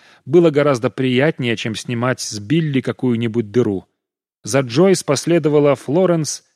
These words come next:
за Вердел — Синтия, Дебра, Лиза, Шина, Мари. Он практиковался на новой гитаре, вишнёво-красном Epiphone Wilshire,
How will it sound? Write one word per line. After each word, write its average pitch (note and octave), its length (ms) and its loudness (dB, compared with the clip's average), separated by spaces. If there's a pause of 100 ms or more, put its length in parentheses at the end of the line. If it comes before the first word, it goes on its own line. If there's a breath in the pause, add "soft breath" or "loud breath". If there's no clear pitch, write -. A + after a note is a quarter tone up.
(140)
за A2 180 -2
Вердел — B2 500 0
Синтия, D3+ 640 0
Дебра, B2+ 680 0
Лиза, B2+ 640 0
Шина, B2+ 580 -2 (580)
Мари. G#2+ 460 -2 (600)
Он D3+ 140 2
практиковался C#3 680 0
на B2 140 0
новой C3 300 2
гитаре, C3 540 0
вишнёво-красном C3 920 -2
Epiphone C#3 560 0
Wilshire, A#2+ 560 -2